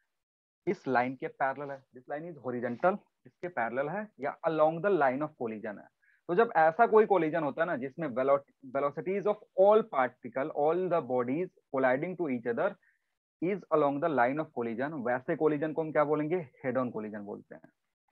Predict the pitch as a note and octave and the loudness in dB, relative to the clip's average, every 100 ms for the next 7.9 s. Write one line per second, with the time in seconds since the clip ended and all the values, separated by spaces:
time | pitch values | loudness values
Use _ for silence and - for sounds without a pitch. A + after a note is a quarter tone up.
0 | - A2 A2+ C#3+ C#3+ D#3+ D3+ C#3+ C#3+ C#3+ | 0 0 4 4 4 2 -4 -2 0 0
1 | C#3+ G#3 G3+ - - - D#3 D#3+ B2+ A2 | -2 -4 -6 -20 -8 0 2 2 2 0
2 | G#2+ G#2+ F#3 A3 A3+ G#3+ F#3+ F#3+ E3+ D#3+ | -2 4 4 6 6 6 6 6 6 6
3 | D#3+ E3+ D#3 C3+ C#3 D3+ C#3 B2+ C3+ G#2+ | 4 2 -2 0 2 2 0 -2 -4 -4
4 | - - _ _ _ _ _ - F#3 - | -10 -20 _ _ _ _ _ 2 4 8
5 | B3 B3 F#3 E3+ F3 G#3+ G#3+ G#3 G#3 F#3+ | 8 8 10 10 8 8 6 6 4 6
6 | G3+ G#3 G#3 G3+ E3 F#3 F3+ G3+ G3 A3+ | 6 4 4 4 4 4 8 6 6 2
7 | F3+ A2+ A#2+ C3+ B2+ C3 A2+ - - | 0 -8 -6 -4 -4 -6 -6 -8 -10